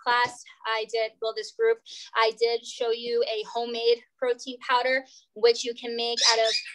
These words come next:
ground flax, chia seeds, pumpkin seeds.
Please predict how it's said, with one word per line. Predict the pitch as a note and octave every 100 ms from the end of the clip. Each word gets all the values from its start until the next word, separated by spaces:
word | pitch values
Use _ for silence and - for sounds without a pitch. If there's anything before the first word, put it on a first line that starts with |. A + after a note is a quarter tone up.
| -
ground | A#3+ A#3+ A#3+ B3
flax, | B3+ A#3+ A#3+ A#3+ - _ _ _
chia | - C#4+ B3
seeds, | A#3+ - A#3+ A#3 A#3 - _ _
pumpkin | - B3+ B3+ C4
seeds. | C4 C#4 C#4 C#4